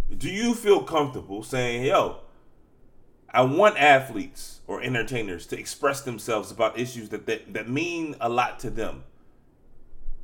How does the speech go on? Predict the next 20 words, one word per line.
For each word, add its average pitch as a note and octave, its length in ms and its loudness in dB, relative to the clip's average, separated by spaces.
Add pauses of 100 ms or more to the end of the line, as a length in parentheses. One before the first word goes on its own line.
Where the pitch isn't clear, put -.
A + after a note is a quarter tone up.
(140)
I - 60 -6
want F#3+ 300 2 (100)
athletes D3 520 6
and C3 100 -2
entertainers B2 580 -2
to - 100 -10
express C3+ 460 -2 (120)
themselves, F#2+ 840 -12 (1600)
share D#3 360 4
their C#3 180 4
thoughts - 640 -2 (1120)
about C#3 320 8
issues, A#2+ 400 -2
important B2 460 -2
issues, G2 340 -8
no A2+ 100 -2
matter, C3 460 2 (140)
not D#3+ 200 2
just - 280 -4
sports. - 540 -2